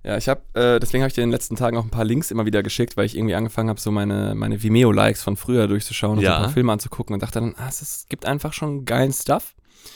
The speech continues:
Speaker 1: Und dann hab ich mir gedacht, was, äh, diese, diese Thematik, die du irgendwann mal angesprochen hast, dass man eigentlich ja eigene Gefühle und Ängste sozusagen einfach nur nehmen muss und dann machen die Geschichten sich von allein.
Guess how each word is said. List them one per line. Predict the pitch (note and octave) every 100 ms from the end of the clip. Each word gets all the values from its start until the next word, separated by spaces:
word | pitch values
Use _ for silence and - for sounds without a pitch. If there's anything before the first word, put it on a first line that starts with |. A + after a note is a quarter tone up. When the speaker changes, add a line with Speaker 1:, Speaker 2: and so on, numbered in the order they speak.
| - - _ _ -
Speaker 1:
Und | A2
dann | A2
hab |
ich | G#2+
mir | A2 G#2
gedacht, | G2 -
was, | G2+ G2 -
äh, | C#2 C#2 C2+ A1+ - - - -
diese, | A#2 A#2+
diese | A#2+ A2+ A#2+
Thematik, | C3 D#3 F3+
die | B2
du | B2
irgendwann | B2 A#2+
mal | G2+
angesprochen | D3 - C3+ C3+
hast, | B2+
dass | B2+ A2
man | -
eigentlich | A#2+ A2+ -
ja | G2+ G#2 - - _ -
eigene | G#2 A#2+ A2+ G#2+
Gefühle | G2 - A2
und | G2+
Ängste | B2 C3+ - A2+
sozusagen | G#2 - F#2+ E2+
einfach | C#2 G#2+
nur | G#2+
nehmen | G3 G#3+
muss | E3+ E3 - -
und | F#2+ G#2 G2+ - -
dann | G#2 A2 G2+ F#2+ - - G2+
machen | G2+ A#2 C3
die | G#2+
Geschichten | - A#2 G#2+
sich | G#2
von | A2
allein. | G#2 A2